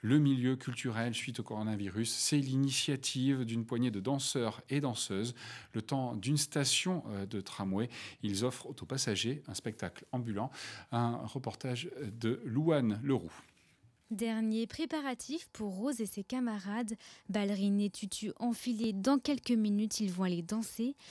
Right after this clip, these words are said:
Speaker 2: Non pas dans une salle de spectacle, mais dans le tramway. Seul espace où il est encore possible, selon eux, de s'exprimer.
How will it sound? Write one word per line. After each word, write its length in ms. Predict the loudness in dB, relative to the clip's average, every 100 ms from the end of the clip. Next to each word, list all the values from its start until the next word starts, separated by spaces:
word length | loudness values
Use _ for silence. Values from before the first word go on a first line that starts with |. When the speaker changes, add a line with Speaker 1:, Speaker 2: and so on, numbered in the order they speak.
| 0
Speaker 2:
Non 260 | 4 6 4
pas 140 | 4
dans 100 | 2
une 200 | 2 2
salle 300 | 2 2 2
de 140 | 2 0
spectacle, 600 | 2 -2 0 -2 0 2
mais 80 | 4
dans 120 | 4
le 140 | 2
tramway. 540 | 2 2 4 6 4 0 -6 -16
Seul 380 | -6 0 4 4
espace 500 | 2 0 -2 -2 -2
où 60 | -4
il 100 | -2
est 60 |
encore 260 | -4 -4 -8
possible, 640 | -8 -8 -6 -6 -4 -4
selon 400 | -2 0 2 2
eux, 160 | 0 -2 _ -8
de 160 | -2
s'exprimer. 760 | -2 -2 -4 -4 0 2 2 0